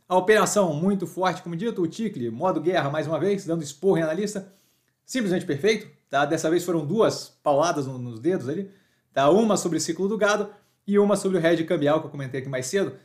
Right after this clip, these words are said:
tá? Quebrando a balela de, abre aspas, ter queimado caixa nos últimos quatro anos, fecha aspas, o Ticle mostrando que gerou a caixa fortemente, <laughs> aí ele soltou a frase, "Pessoal tem que aprender a fazer conta." Isso daí é simplesmente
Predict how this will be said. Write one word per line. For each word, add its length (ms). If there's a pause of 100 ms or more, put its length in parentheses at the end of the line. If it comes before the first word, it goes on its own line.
(180)
tá? 120
Quebrando 520
a 40
balela 400
de, 520
abre 260
aspas, 320
ter 120
queimado 400
caixa 380
nos 100
últimos 240
quatro 320
anos, 260
fecha 320
aspas, 280 (480)
o 80
Ticle 240
mostrando 360
que 120
gerou 320
a 60
caixa 280
fortemente, 480
<laughs> 20
aí 180
ele 140
soltou 440
a 100
frase, 380 (400)
"Pessoal 280
tem 100
que 80
aprender 240
a 60
fazer 240
conta." 340
Isso 140
daí 160
é 60
simplesmente 920